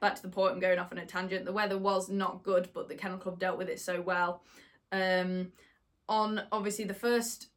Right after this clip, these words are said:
on Friday and the Saturday morning, I don't think that kind of weather affected Arrow at all. In fact, he was brilliant. <laughs> That was, he ran at his best in the rain and the wind. And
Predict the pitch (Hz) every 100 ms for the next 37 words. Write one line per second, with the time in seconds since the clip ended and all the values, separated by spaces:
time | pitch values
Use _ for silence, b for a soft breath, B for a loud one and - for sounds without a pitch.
0 | _ - 214 208 226 220 214 208 202 170
1 | 202 202 202 208 - 226 262 233 226 220
2 | - - 208 202 202 196 196 190 - 208
3 | 190 196 202 202 202 220 - - - 220
4 | 202 - - 208 196 185 - 180 175 196
5 | 277 - 240 302 277 247 220 208 - B
6 | B - 247 202 202 208 202 196 202 190
7 | 180 - - 202 190 185 185 185 190 185
8 | 180 185 180 180 - - _ B B B
9 | B 196 196 190